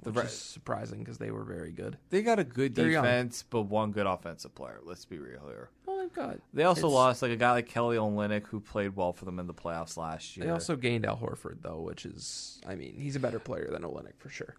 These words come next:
Speaker 1: I mean, you also, that gruesome injury at the start of the year just doesn't
Speaker 2: This team is not the same without Gordon Hayward.
Speaker 1: No.
Speaker 2: I mean, they, they got, what, a quarter and a, a half a game of him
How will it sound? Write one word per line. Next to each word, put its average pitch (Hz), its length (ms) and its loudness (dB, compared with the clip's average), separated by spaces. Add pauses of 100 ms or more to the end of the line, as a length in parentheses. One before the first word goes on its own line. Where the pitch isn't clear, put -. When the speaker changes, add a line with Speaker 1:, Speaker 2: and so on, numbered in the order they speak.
(100)
Speaker 1:
I 117 140 0
mean, 113 200 0
you 117 140 2
also, 113 320 4
that 104 320 2
gruesome 110 360 0
injury 98 340 0
at 90 100 -6
the 92 60 -14
start 92 280 -4
of 87 60 -6
the 87 80 -8
year 82 540 -4
just - 240 -12
doesn't 92 200 -4
Speaker 2:
This 127 120 8
team 147 200 4
is 131 120 6
not 123 180 8
the 117 80 -6
same 113 240 2
without 110 260 0
Gordon 110 280 0
Hayward. 113 500 -4
Speaker 1:
No. 120 80 -2
Speaker 2:
I 120 80 0
mean, 117 320 0 (320)
they, 143 280 8 (200)
they 151 140 10
got, 131 380 8
what, 120 180 0
a 110 60 -2
quarter 123 540 4 (120)
and 120 120 -2
a, 110 160 0 (180)
a 104 120 -6 (240)
half 117 300 -2
a - 20 -4
game 135 380 -2
of 127 100 -6
him 156 240 0